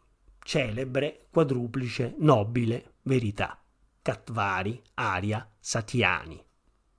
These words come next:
Il mondo è pieno di sofferenza. La nascita è sofferenza. La vecchiaia è sofferenza.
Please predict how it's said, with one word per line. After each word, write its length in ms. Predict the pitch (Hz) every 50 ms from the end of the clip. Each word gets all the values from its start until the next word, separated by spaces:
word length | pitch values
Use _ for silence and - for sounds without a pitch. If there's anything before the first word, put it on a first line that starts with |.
| _ _ _ _ _ _ _ _ _ _ _ _ _ _ _ _ _ _ _ _ _ _ _ _ _ _ _ _ _ _ _ _ _ _ _ _ _ _ _ _ _ _ _ _ _ _ _ _ _ _ _ _ _
Il 160 | - 165 151
mondo 640 | 165 185 202 208 202 185 190 185 208 202 - - _ _ _
è 120 | - 160
pieno 400 | - - - - 170 175 180 180
di 120 | 175 160 160
sofferenza. 1000 | - - 160 - - - 170 151 139 107 92 95 104 - - - - 95 - - _ _ _ _ _ _ _ _ _ _ _ _ _ _ _ _ _ _ _ _ _
La 140 | - 156 139
nascita 840 | 147 160 175 190 - - - - 185 165 - - 175 185 208 - - _
è 280 | - 175 185 190 208 -
sofferenza. 1200 | - - - - 165 156 - - - 160 147 135 117 110 104 104 104 - - - - 101 - - _ _ _ _ _ _ _ _ _
La 180 | - 156 143 139
vecchiaia 920 | 135 143 143 139 - - - 165 160 170 170 165 165 160 165 180 - - _
è 320 | - 180 170 175 175 - -
sofferenza. 1300 | - - - - - - 156 139 - - - 156 143 135 117 104 101 98 95 - - - - 107 - -